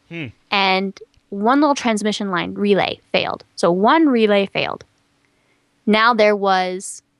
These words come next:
Speaker 2: not enough capacity on that line, so it overloaded that line. And so now there's not enough here, so the power tried to go on other lines, and they overloaded. So think of it, you have, you know, you know, your bucket, and it's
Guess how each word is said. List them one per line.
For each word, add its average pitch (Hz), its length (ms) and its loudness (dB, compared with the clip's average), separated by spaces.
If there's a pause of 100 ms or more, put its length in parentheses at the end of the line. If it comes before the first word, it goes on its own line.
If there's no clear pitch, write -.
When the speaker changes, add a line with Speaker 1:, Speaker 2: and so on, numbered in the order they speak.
(220)
Speaker 2:
not 208 220 2
enough 208 220 -4
capacity 220 460 -4
on 190 100 -4
that 185 180 -8
line, 175 320 -10 (120)
so 240 120 0
it 220 80 6
overloaded 208 440 0
that 190 200 -4
line. - 240 -16 (460)
And 202 100 -4
so 165 380 -2 (720)
now 220 100 2
there's 214 160 2
not 226 200 2
enough 208 220 -2
here, 349 240 0
so 214 520 2 (540)
the 214 220 2
power 208 280 2
tried 196 280 -8
to 214 60 -4
go 190 220 -4
on 180 260 -6
other 233 220 2
lines, - 500 -12 (840)
and 233 120 -2
they 233 160 4
overloaded. 185 520 -4 (360)
So 214 120 -12
think 220 140 -2
of 202 80 2
it, 208 100 0
you 214 140 -4
have, 196 560 0 (480)
you 214 100 -8
know, 185 240 -2 (720)
you 220 40 -10
know, 208 60 -4
your 208 160 -2
bucket, 214 340 0
and 202 80 -8
it's - 440 -4